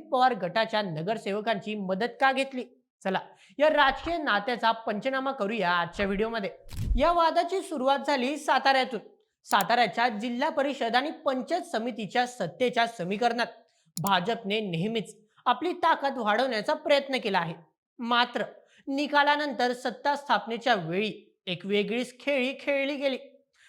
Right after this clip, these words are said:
साताऱ्यात शिवसेनेने म्हणजे शिंदे गटाने आणि राष्ट्रवादीने एकत्र येत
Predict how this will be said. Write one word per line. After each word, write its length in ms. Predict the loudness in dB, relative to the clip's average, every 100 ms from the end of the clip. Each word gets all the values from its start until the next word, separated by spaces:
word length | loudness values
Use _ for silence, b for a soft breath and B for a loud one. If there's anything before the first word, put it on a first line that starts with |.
| b
साताऱ्यात 560 | -2 4 4 6 2 2
शिवसेनेने 680 | 0 -4 -4 0 0 0 0
म्हणजे 260 | -2 -2 -4
शिंदे 380 | -4 -4 -2 0
गटाने 600 | 0 0 0 -2 -8 -8
आणि 160 | -4 -2
राष्ट्रवादीने 800 | 4 4 4 2 4 4 2 0
एकत्र 520 | -2 -2 -2 -2 0
येत 200 | 0 0